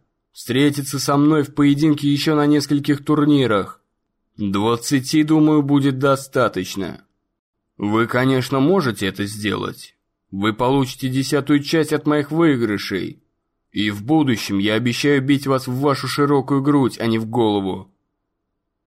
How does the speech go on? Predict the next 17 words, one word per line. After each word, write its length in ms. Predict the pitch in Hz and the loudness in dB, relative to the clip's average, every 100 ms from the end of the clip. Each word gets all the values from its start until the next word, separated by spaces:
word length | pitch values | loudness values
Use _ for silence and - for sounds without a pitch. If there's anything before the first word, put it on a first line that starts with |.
| _ _ _ _ _ _ | _ _ _ _ _ _
«Вы 280 | 190 113 | -2 -2
хотите, 500 | 110 113 107 113 107 | 0 -4 -2 -4 -4
чтобы 280 | 107 113 107 | -6 -4 -4
я 140 | 107 113 | -2 -4
ездил 380 | 113 110 110 | -4 -4 -4
за 180 | 107 113 | -4 -2
вами, 280 | 113 117 110 | 0 0 -2
чтобы 260 | - 113 113 | -4 -4 -2
сбивать 380 | 104 120 117 | -2 0 0
меня 240 | 117 117 113 | 0 -2 -4
с 120 | - | -2
лошади?» 680 | 135 175 - 135 101 90 - _ _ _ _ _ _ _ _ - | 0 0 -2 -4 -4 -6 -12 _ _ _ _ _ _ _ _ -12
Сир 300 | - 120 110 | -4 -2 -2
Ютер 420 | 120 180 185 180 | 0 0 0 -2
с 100 | 170 | -2
удовольствием 680 | 147 127 123 117 - 117 113 | -2 2 2 0 -2 -2 -2
рассмеялся. 960 | 120 - 135 131 113 98 - 90 - | -4 -2 -2 0 -2 -2 -8 -12 -14